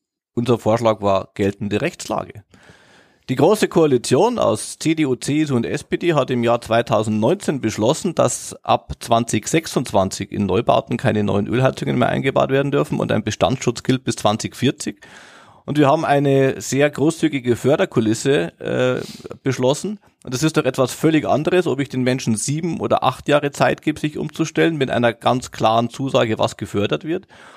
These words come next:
oder ob ich im, äh, Juni, Juli dreiundzwanzig etwas beschließe, das dann ab Januar vierundzwanzig gilt. Natürlich entsteht da Unsicherheit raus, aber das können uns doch nicht der C S U vorwerfen.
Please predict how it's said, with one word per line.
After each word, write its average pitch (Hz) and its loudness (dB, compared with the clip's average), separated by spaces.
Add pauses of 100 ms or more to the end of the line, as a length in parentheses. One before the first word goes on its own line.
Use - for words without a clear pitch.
(160)
oder 147 4
ob 131 0
ich 147 0
im, 139 2
äh, 123 4
Juni, 147 0
Juli 151 0
dreiundzwanzig 139 0
etwas 127 -2
beschließe, 135 -2
das - -2
dann 123 2
ab - -4
Januar 123 2
vierundzwanzig - -6
gilt. - -6
Natürlich 240 2
entsteht - -2
da 101 2
Unsicherheit - -4
raus, - -12
aber 117 -2
das 117 2
können 127 2
uns 120 2
doch 117 2
nicht 120 0
der 104 -2
C 101 2
S 104 0
U - -4
vorwerfen. - -6